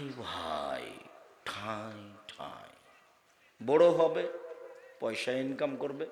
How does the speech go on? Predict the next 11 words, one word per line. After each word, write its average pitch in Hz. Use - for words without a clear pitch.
বিবাহ 113
করবে, 127
ভিন্ন 123
হয়ে 92
যাবে। 73
এক 165
সময় 185
আপনার 151
সাথে 143
থাকবে 117
না, 110